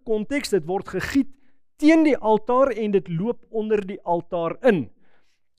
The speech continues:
Dit dan in Filippense, maar in waarskynlik die laaste boek wat hy geskryf het, in twee Timoteus hoofstuk vier vers vyf en ses, sê dit die volgende: "Maar wees jy in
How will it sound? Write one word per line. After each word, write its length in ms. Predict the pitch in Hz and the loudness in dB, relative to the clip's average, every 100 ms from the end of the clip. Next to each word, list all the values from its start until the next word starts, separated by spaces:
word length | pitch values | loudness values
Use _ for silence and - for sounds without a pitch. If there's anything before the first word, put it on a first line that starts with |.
| _ 147 | _ 2
Dit 140 | 175 | 4
dan 240 | 190 185 165 - | 4 2 -6 -12
in 140 | - 165 | -10 -6
Filippense, 680 | - 151 - 285 277 185 165 | -2 -2 0 0 0 0 -2
maar 520 | 143 165 220 156 147 | 0 4 4 4 0
in 140 | 165 | -6
waarskynlik 800 | 165 175 - - 302 285 202 - - - - - | -6 -6 -6 -2 0 2 2 0 -10 -20 -20 -4
die 160 | 175 | -2
laaste 520 | 175 147 160 214 - | 2 4 4 4 0
boek 200 | 202 190 196 | -6 -8 -6
wat 100 | 190 | -6
hy 40 | 180 | -6
geskryf 460 | 180 - 208 - | -6 0 2 2
het, 80 | 156 | -4
in 80 | 131 | -10
twee 220 | - 247 247 | -8 -8 -6
Timoteus 460 | 226 190 196 160 | -4 -2 -2 -4
hoofstuk 300 | 160 - 190 - | -6 -8 -10 -8
vier 220 | 190 156 | -8 -4
vers 240 | 151 147 - | -2 -4 -4
vyf 220 | 185 - | -8 -6
en 120 | 165 | -8
ses, 320 | - 190 - - _ - - _ | -4 -4 -6 -14 _ -20 -20 _
sê 220 | - 190 170 | 0 4 6
dit 120 | 165 | 4
die 120 | 156 | 0
volgende: 400 | 185 185 165 123 - _ - _ _ - | -2 -4 -4 -8 -12 _ -20 _ _ 0
"Maar 260 | 180 208 | 4 6
wees 360 | 151 226 320 - | 6 4 4 4
jy 240 | 190 202 233 | 6 6 4
in 140 | 160 | -4